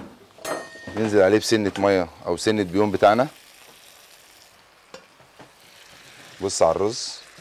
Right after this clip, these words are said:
بص شوية. سنة البيون.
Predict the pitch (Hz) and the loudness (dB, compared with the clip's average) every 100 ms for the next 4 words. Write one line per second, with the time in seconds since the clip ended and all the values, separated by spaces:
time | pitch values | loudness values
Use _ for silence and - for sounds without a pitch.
0 | - - - - - - - - - - | -18 -14 -14 -14 -18 -20 -20 -20 -18 -18
1 | - - - - - 554 - - - - | -20 -20 -20 -20 -14 -6 -4 -4 -6 -8
2 | - - - - - - - - - - | -10 -20 -18 -14 -14 -14 -14 -14 -14 -18
3 | - 101 104 - 87 90 107 | -10 -6 -4 -4 -4 -2 -2